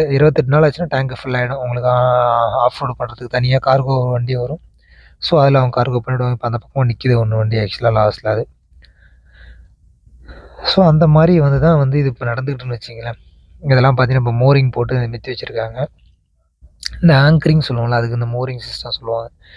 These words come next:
So, இது ஆட்டோமேட்டிக்கா once லோட் ஆக ஆக அது ஆட்டோமேட்டிக்கா up and down ஆயிட்டே இருக்கும் உங்களுக்கு. அஹ், இது வந்து பார்த்தீங்கன்னா மொத்தம் மூணு இடங்கள்லேருந்து நாங்க ட்ரில் பண்ணி எங்களுக்கு கீழே கொடுத்துருக்காங்க.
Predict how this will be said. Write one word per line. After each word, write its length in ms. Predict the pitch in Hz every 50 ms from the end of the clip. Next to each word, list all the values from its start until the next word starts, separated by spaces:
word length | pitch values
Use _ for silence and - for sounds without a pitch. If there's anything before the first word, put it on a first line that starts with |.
| - - - _
So, 100 | - - 156
இது 120 | 135 123
ஆட்டோமேட்டிக்கா 560 | 113 117 127 123 139 131 135 123 135 139 139
once 220 | 135 131 127 - -
லோட் 280 | 127 127 131 131 131 127
ஆக 140 | 123 123 120
ஆக 120 | 120 123 135 139
அது 120 | 127 120
ஆட்டோமேட்டிக்கா 460 | 113 117 113 120 120 117 120 117 120 113
up 120 | - _
and 120 | 127 120
down 160 | 113 117 113 113
ஆயிட்டே 280 | 110 110 110 110 120
இருக்கும் 240 | 117 113 110 110 107
உங்களுக்கு. 320 | 104 104 104 104 104 113 - - - _ _ _ _ _ _ - - _ _ _ _ _ _ _ _ _ _ _ _
அஹ், 400 | - 120 117 113 113 113 117 120
இது 160 | 120 120 117
வந்து 200 | 123 123 120 123
பார்த்தீங்கன்னா 440 | 117 - 127 123 - 127 123 131 147 139
மொத்தம் 320 | 127 127 123 - - 127 127
மூணு 220 | 127 139 147 147 143
இடங்கள்லேருந்து 460 | 139 147 143 147 147 139 139 139 139
நாங்க 120 | 135 127
ட்ரில் 220 | 120 123 131 127 -
பண்ணி 160 | - 123 123
எங்களுக்கு 240 | 123 123 113 - -
கீழே 120 | 120 120
கொடுத்துருக்காங்க. 560 | - - 117 - - 113 110 110 104 104 107